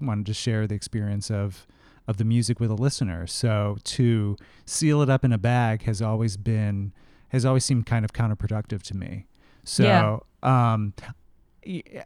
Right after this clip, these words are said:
Speaker 1: I, I say that, and that's ninety-nine percent true of,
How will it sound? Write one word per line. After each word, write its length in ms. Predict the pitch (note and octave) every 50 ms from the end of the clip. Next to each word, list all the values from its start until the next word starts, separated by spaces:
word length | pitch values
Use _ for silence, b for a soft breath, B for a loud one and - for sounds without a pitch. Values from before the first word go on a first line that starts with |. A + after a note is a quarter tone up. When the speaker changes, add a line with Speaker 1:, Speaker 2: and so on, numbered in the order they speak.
| -
Speaker 1:
I, 180 | - A#3 G#3 - A#2+ C3+
I 160 | D3 D3 E3
say 200 | - - F#3+ F#3
that, 260 | D3 E3 D3+ C#3 -
and 120 | D3 C#3 C#3
that's 320 | C3+ C3+ C3 - - - - - - - - - -
ninety-nine 760 | - D3 C#3+ C#3+ D3 D3 D3+ D#3 C#3+ C#3+ C#3+ C3+ C3 C3+ D3 C#3+
percent 400 | - D#3+ - - D#3 D3+ - -
true 460 | - - E3+ E3 D#3+ D#3+ E3+ E3+ - -
of, 340 | D3 C#3 C3+ C3+ C3+ D3+